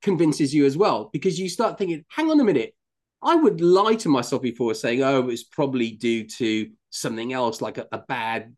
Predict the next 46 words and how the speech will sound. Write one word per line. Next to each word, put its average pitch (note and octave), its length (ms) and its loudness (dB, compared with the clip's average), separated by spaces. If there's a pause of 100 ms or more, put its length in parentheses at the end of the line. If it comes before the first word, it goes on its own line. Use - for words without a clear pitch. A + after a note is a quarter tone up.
bad B2+ 240 -6
bit A#2 80 -4
of - 160 -10
food D#3 400 2
I G2+ 100 -6
had.'" G#2+ 240 -8
It, E3 280 -2
it E3+ 60 -4
was, F#3+ 200 2 (180)
it A#3 80 0
was G3+ 140 0
nothing G#3+ 320 -2
to D#3+ 80 -4
do F#3 260 2
with C3+ 120 -2
the A#2 60 -18
two C#3 260 -6
bottles B2+ 440 -6
of G#2+ 140 -10
wine. A#2+ 720 -6 (480)
<laughs> - 20 4 (1120)
So, G#3 280 4 (240)
but A3 180 0
now B3+ 320 4
you G3 180 4
start, E3+ 300 2
you, D#3 220 2
you, E3 140 0
when, G#3 240 2
when A#3+ 140 4
you G#3+ 100 2
get D#3 180 2
all C3+ 140 4
the A#2 80 0
facts A#2 380 -6
and A#2+ 100 0
you A#2 80 -2
start C3+ 300 -2
putting A#2+ 240 -2
those A#2 180 -4
legs A#2 240 -4
on A2+ 60 -8
the G#2 80 -8
table, G#2 360 -4
you B2 140 -2
do, B2 460 2